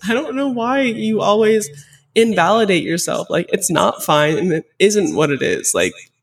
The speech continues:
that's not it. So I always try to, like, catch myself and stop myself from saying that. But old habits die hard. But you can't make new habits without, like,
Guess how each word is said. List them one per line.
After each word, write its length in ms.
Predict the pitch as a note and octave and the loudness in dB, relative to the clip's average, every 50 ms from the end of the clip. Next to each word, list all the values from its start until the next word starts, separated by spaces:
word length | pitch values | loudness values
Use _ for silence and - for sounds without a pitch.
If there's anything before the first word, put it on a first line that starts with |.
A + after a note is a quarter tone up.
| _ _ _ - | _ _ _ -4
that's 240 | - B3 A3+ - | -4 -4 -2 0
not 360 | - A3 G#3+ A3 A3+ A3 A3 - - - | 0 0 2 0 -2 -4 -6 -8 -10 -6
it. 340 | A#3+ A#3+ A3 E3+ - - - | -4 -2 -2 -2 -4 -4 -4
So 100 | - E3+ | -4 -2
I 120 | F3 F3 | 0 0
always 260 | E3+ F3+ F#3 F#3+ G3+ | 0 0 0 0 -2
try 160 | - - F3 E3 | -2 -2 -2 0
to, 80 | D#3+ | 2
like, 200 | D#3+ D#3 D3+ - | 2 2 2 0
catch 280 | - D#3+ D#3+ D#3+ - - | -2 -4 -4 -4 -4 -2
myself 400 | - - E3+ - - - - - | -2 -2 -2 0 -2 -2 -2 0
and 140 | - F#3 - | -2 -2 -2
stop 260 | - - - - - | 0 -2 -2 -2 0
myself 320 | - F3+ - - - E3+ | -2 -4 -2 -2 -6 -4
from 140 | - E3 E3+ | -2 -2 -4
saying 360 | - - F3+ F3 F3 F#3 G3+ G#3+ | -2 0 0 2 4 4 4 4
that. 280 | A#3 B3+ C#4+ D4 C#4 - - | 4 4 2 2 0 -2 0
But 240 | E3 D3 C#3 - - - - _ _ _ _ _ _ _ _ _ _ _ _ _ _ _ _ _ _ _ _ _ - | 0 2 2 0 -2 -8 -20 _ _ _ _ _ _ _ _ _ _ _ _ _ _ _ _ _ _ _ _ _ 0
old 180 | G3+ A3 G#3+ G#3 | 2 2 4 4
habits 380 | G3 F3+ F3 E3 E3 D#3+ - | 4 2 2 2 0 0 0
die 160 | - - - | -2 -2 -4
hard. 440 | E3+ E3+ - - - - G3+ G3+ G3 _ _ _ _ _ _ _ _ _ _ _ _ _ _ _ _ _ _ - | -4 -6 -6 -6 -8 -8 -10 -14 -18 _ _ _ _ _ _ _ _ _ _ _ _ _ _ _ _ _ _ 0
But 380 | D#3+ D3+ D3+ - - - - - _ _ - | 0 0 0 -2 -8 -14 -16 -20 _ _ -12
you 920 | - - F#3 F#3 F#3+ F#3+ F#3+ F#3+ F#3 F#3 F#3 F#3 F#3+ F#3 F#3+ F#3+ F#3 - - - - - | -6 -2 0 2 4 4 4 4 4 4 4 4 4 4 2 2 0 -2 -8 -12 -16 -12
can't 440 | - - E3+ E3+ F3 F3 - G3+ - - - | -6 -2 0 0 0 0 -2 -6 -8 -10 -6
make 280 | - G3 F3+ F3+ F3+ - | -2 0 0 0 0 2
new 160 | F#3+ G3+ A3 | 2 2 4
habits 460 | G#3 F3+ D#3+ E3 E3 E3 F3 E3+ - | 4 2 0 0 0 -2 -4 -4 -4
without, 380 | - E3 - E3+ D#3+ D#3+ - - | -8 -8 -6 -4 -6 -6 -4 -4
like, 280 | F2 - E3 - - | -4 -4 -4 -6 -10